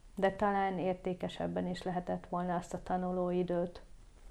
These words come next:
tölteni, hogyha az elején letisztázunk jó pár kérdést, vagy letisztáznak jó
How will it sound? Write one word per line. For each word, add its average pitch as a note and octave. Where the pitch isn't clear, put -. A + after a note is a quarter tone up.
tölteni, F#3
hogyha F#3+
az F#3+
elején F3+
letisztázunk F3+
jó D#3
pár E3+
kérdést, F3
vagy F3+
letisztáznak F3+
jó F3+